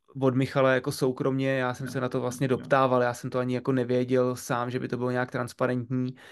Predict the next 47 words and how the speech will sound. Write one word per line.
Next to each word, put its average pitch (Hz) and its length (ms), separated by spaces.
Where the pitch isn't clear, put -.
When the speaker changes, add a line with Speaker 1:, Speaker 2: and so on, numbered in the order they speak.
Speaker 1:
A 117 460
pak 139 180
to 170 120
mistrovství 151 480
světa, 139 340
tak 139 180
to 139 100
už 135 120
je 147 40
taková 139 300
ta, 139 260
nebo 139 220
olympiády, 135 640
tak 139 140
to 147 100
je 127 40
taková 139 300
ta 147 120
zásadnější 131 640
nominace, 135 500
tak 131 160
to 139 120
většinou 131 480
se 139 180
udělá 127 400
jako 127 560
s - 80
těma 135 200
lidma, 131 280
co 131 120
jsou 131 160
na 127 80
tom 131 140
Svěťáku, 127 440
tak 127 180
si 135 120
prostě 131 300
jako 127 200
sednem 127 340
na 123 120
poradě 123 400
a 123 60
Michal 123 300
prostě 120 340
řekne, 123 360
kdo 131 220
jede, 123 460